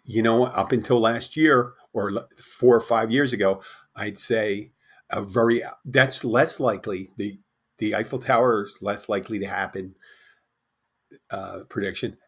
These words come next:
then let's say aliens will land and at a big cultural event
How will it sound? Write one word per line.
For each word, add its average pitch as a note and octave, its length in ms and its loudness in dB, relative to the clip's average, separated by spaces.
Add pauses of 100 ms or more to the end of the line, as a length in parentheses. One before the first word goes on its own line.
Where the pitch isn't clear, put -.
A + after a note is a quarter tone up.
then A2 400 -2 (440)
let's C3 240 -6
say A2+ 520 0
aliens B2+ 520 2
will G#2 180 -6
land B2+ 600 0 (840)
and G#2 600 -8 (200)
at G#2+ 200 -4
a G2 160 -6
big A2+ 560 0 (1300)
cultural B2+ 420 0
event G2+ 340 -4